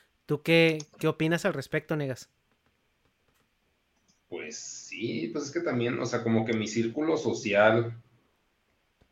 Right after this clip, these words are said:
Speaker 2: pues sí se, se hicieron adultos a huevo, güey. Es que también, bueno, yo, yo involucro que tiene mucho que ver, menos en tu caso,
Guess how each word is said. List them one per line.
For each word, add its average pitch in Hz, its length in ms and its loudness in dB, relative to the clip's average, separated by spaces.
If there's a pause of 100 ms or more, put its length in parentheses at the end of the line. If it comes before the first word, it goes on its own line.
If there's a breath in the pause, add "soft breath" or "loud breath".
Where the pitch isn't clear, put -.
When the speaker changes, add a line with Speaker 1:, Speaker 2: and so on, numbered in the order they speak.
(140)
Speaker 2:
pues 117 200 2
sí 120 340 4
se, 139 500 8
se 113 140 0
hicieron 127 840 2
adultos - 920 -2
a 82 140 4
huevo, 135 480 2
güey. 131 260 2
Es - 120 -16
que - 120 -6
también, 113 580 4 (300)
bueno, 135 200 6
yo, 120 240 10
yo 123 120 4
involucro 135 640 8
que - 60 -6
tiene 104 260 0
mucho 120 340 2
que 98 140 2
ver, 90 200 4 (840 soft breath)
menos 110 360 6
en 123 120 4
tu - 140 -2
caso, 120 680 6